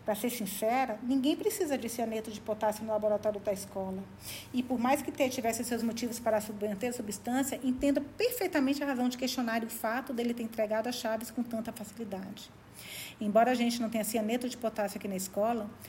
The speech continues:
temos outras coisas que poderiam ser usadas pra matar alguém. Guardamos a chave do armário de produtos químicos numa gaveta a qual os alunos não têm acesso. Mas e se o vidro fosse quebrado por algum aluno?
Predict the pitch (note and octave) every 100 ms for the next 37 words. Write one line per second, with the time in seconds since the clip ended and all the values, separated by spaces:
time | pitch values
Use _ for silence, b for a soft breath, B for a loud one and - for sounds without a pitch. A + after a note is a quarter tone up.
0 | B - A3 A3 A3+ B3+ C#4 - C4 A3
1 | F#3 - G3+ G#3+ G3 G#3 A3 G3 G3 F#3+
2 | F#3+ G3+ F#3+ G3+ G3+ F#3+ F3+ F#3+ - B
3 | B - A3+ A3+ A3+ A3 A3 A3 G3 G#3
4 | G3 G#3 G#3 G3 A3 F#3+ F#3+ - - B3+
5 | C4 B3+ A3+ A3 G3 F#3 G3 C4 C4 G#3+
6 | - A#3+ A#3 A#3 B3+ C#4 C4+ D4 E4 -
7 | G#3 F#3 - - - - B B B B
8 | B B B - A#4+ C5+ - C5 C#4+ B3
9 | B3 A#3+ - A3+ G3+ G#3 G3 G#3 G3 G3+
10 | F#3+ F3+ F3